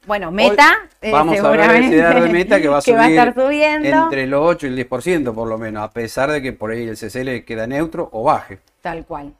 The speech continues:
Speaker 1: Para que quiero contestar un par de preguntas porque hay ya un montón. Andrés dice, "Yo soy de los que compro bonos en dólares esta semana y yo mi parte de riesgo de la cartera",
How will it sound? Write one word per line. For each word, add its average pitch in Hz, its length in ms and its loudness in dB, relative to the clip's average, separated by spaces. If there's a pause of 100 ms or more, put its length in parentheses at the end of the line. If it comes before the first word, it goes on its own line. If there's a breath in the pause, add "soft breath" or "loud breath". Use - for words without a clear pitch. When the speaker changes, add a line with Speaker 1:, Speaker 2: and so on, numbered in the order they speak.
(180)
Speaker 1:
Para 226 220 -2
que 277 140 -6
quiero 240 160 -4
contestar 208 340 -6
un 214 80 -8
par 220 160 -2
de 214 100 -6
preguntas 226 600 -6
porque 175 300 -8
hay 185 160 -6
ya 185 180 -6
un 185 140 -8
montón. 156 500 -14 (380)
Andrés 262 480 0
dice, 302 420 -2
"Yo 302 180 -4
soy 320 140 -4
de 277 80 2
los 233 140 0
que 226 100 -6
compro 247 320 -2
bonos 254 300 -2
en 214 160 -8
dólares 240 400 -4
esta 220 240 -8
semana 254 560 -6 (300)
y 240 120 -6
yo 285 140 0
mi 262 260 -4
parte 240 320 0
de 185 680 -4
riesgo 240 440 -2
de 226 80 -4
la 180 140 -6
cartera", 233 720 -4